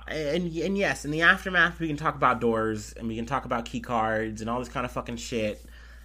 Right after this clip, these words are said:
Arredondo kinda used that as a thing. He's like, he's pointing the finger yet again. Like, "Well, you guys didn't listen to me when I said we need to have key door, locked doors." Oh, and it's like, okay, dude, but you would have come up with a thousand excuses and still clammed up on that day, so who cares? That just doesn't matter to me.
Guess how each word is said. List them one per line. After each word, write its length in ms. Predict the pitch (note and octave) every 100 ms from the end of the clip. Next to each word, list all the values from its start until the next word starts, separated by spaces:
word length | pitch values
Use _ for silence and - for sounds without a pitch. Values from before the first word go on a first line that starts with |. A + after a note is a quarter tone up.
| -
Arredondo 540 | C3 B2+ B2+ C3 B2+
kinda 160 | C#3 B2
used 300 | A2+ B2+ A#2+
that 120 | A#2
as 60 | A2
a 40 |
thing. 240 | G#2+ B2+
He's 120 | B2+ B2
like, 160 | B2+
he's 160 | B2 C#3+
pointing 240 | - C3+
the 60 | C3+
finger 240 | C#3 C3
yet 160 | B2 B2
again. 420 | B2+ A#2+ A#2 A#2+
Like, 140 | A#2
"Well, 140 | B2+ C#3
you 100 | F#3+
guys 320 | G3 E3+ E3+ - - -
didn't 280 | F#3+ F3
listen 260 | F3+ G#3+ A#3
to 60 | G3+
me 160 | E3
when 120 | D3+
I 80 | D#3
said 220 | E3 F3
we 60 | F3
need 140 | F#3
to 60 | E3+
have 220 | F3+ D#3
key 240 | - G3+ G3
door, 440 | F#3 F3 D#3 D#3+
locked 1120 | D3+ D3 D3 C#3+ B2 A#2 C#3 D#3+ F3 E3 F#3+ -
doors." 680 | F3+ A#3 E3+ C#3+ D#3 D3+ - - - - -
Oh, 720 | F#3+ A#3 D4 A#3+ D#3+ D#3+ C#3+
and 140 | B2+
it's 160 | F#3+ F#3+
like, 260 | F#3 -
okay, 520 | - E3+ F3+ F3+ D3+ A#2+
dude, 340 | A2 B2+ C3
but 120 | C3+
you 120 | C3+
would 80 | E3+
have 80 | F3
come 140 | G3
up 60 | F3+
with 100 | E3
a 60 | D3
thousand 380 | - C#3+ D#3+ D#3
excuses 480 | C#3+ - D3+ C#3+
and 140 | B2 B2
still 220 | - D3
clammed 400 | - D3 C3+ A#2+
up 140 | A#2
on 80 | A2+
that 200 | A2 G2
day, 180 | F#2+ F#2+
so 140 | -
who 140 | A2 B2+
cares? 380 | - G2+ F#2+ -
That 160 | A#2+
just 120 | B2
doesn't 300 | C#3 C#3 A#2+
matter 320 | E2+ F2+ A#1 A1
to 100 | -
me. 200 | -